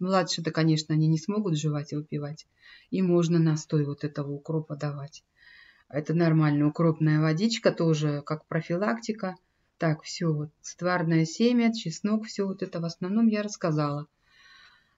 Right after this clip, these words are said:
Вот такие вот есть у нас, э, способы видоизбавления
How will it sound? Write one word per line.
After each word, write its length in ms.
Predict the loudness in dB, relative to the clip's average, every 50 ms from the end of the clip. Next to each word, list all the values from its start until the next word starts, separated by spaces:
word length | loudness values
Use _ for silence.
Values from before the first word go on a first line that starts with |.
| _ _
Вот 240 | 8 10 10 10 10
такие 420 | 6 6 6 6 4 6 6 6
вот 200 | 6 4 4 2 0
есть 400 | 0 2 2 2 2 0 -4 -2
у 40 |
нас, 520 | -2 2 2 2 2 2 0 -6 -8 -6 -2
э, 280 | 0 2 2 2 2 0
способы 760 | -2 -6 2 6 6 6 6 4 0 0 0 2 2 2 0
видоизбавления 1300 | 2 0 0 0 2 0 0 0 0 4 6 6 6 6 6 6 6 6 6 6 6 4 4 0 -2 -8